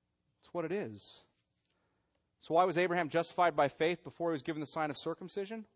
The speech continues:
Why, why did God do it this way? Why does God make very clear, "Abraham, you're justified by faith," and then later give him the sign?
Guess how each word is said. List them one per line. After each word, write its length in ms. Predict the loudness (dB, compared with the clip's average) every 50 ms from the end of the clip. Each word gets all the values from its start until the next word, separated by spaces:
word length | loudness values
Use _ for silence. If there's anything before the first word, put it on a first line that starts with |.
| _ _
Why, 160 | 0 0 0 0
why 240 | 2 2 4 4
did 100 | 4 2
God 200 | 2 2 0 2
do 100 | 0 -4
it 100 | -4 -4
this 180 | -6 -10 -8 -8
way? 220 | -6 -6 -6 -8 -12 _ -20 -20 -20 _ 2
Why 480 | 6 6 8 8 8 6 4 4 0 -4 -10 -12 _
does 140 | -8 -6 0
God 400 | 4 6 6 8 6 6 4 2
make 260 | 2 2 2 2 0
very 240 | 0 2 2 2 2
clear, 380 | 0 2 4 6 6 6 4 4
"Abraham, 400 | 4 4 4 4 2 2 2 2
you're 80 | 0
justified 560 | 0 2 0 0 0 0 4 6 6 6 6 6
by 140 | 4 4
faith," 400 | 4 4 4 4 6 6 4 2 -2 -10 _ _ _ _ _ _ _ _ 2
and 220 | 2 2 2 4
then 400 | 4 6 8 8 6 6 4 0 -4 -8 _ 4
later 400 | 6 8 8 8 8 6 4 2
give 220 | 2 2 2 2
him 120 | 2 -2 -2
the 60 | -4
sign? 500 | -2 0 2 2 2 0 -4 -6 -12